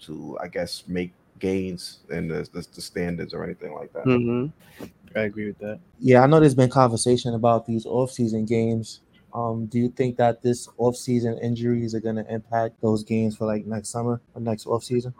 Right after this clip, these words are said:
Speaker 1: I don't, I don't think it'll be the injuries per se, 'cause the only injury I really heard of is Chet, and, and these are N B A sanctioned events, so if they get injured,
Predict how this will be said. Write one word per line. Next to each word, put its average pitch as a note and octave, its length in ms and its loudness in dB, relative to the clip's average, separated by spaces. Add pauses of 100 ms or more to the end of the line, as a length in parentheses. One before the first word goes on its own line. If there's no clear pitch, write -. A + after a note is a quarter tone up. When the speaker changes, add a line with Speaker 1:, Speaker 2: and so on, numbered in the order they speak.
(140)
Speaker 1:
I B2+ 100 10
don't, D3+ 180 8
I C3+ 40 10
don't D3 140 8
think D3 140 -2
it'll A#2 140 2
be F#2+ 120 -2
the F2+ 240 -2
injuries G#2 400 0
per F#2+ 180 4
se, A2+ 240 4
'cause F#2 160 0
the F#2+ 60 8
only B2+ 220 8
injury A2+ 380 4
I G#2+ 40 10
really G2 340 2 (640)
heard A2 260 8
of F#2 160 6
is F2+ 180 -6
Chet, - 560 4
and, F#2+ 320 0
and F#2+ 180 -2
these G#2+ 180 0
are F#2+ 60 6
N G#2 200 2
B G2 120 0
A G2 100 2
sanctioned G2 540 -2
events, G2 420 -2
so F2 320 -2
if F2+ 100 -4
they F#2+ 120 -2
get F#2 200 0
injured, F#2+ 360 -2